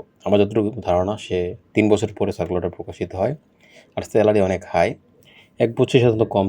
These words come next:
থাকে, এক বছর পরে এটা এইটটি ক্রস করে। মানে বাংলাদেশের ট্রেনি ম্যানেজমেন্ট অফিসারের যত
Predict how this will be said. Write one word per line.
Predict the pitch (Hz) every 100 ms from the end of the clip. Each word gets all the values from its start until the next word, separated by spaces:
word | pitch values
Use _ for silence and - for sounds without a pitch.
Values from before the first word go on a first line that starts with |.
| 92
থাকে, | 107
এক | 101 98
বছর | 92 -
পরে | 95 98
এটা | 104 107
এইটটি | 98 107 95
ক্রস | 85 - 85
করে। | 80 - _ _ _ 104
মানে | 110 143 - - - _ 101
বাংলাদেশের | 98 104 104 110
ট্রেনি | - 104 107 113 -
ম্যানেজমেন্ট | 104 95 98 98 - 92
অফিসারের | 95 90 92 87 -
যত | 85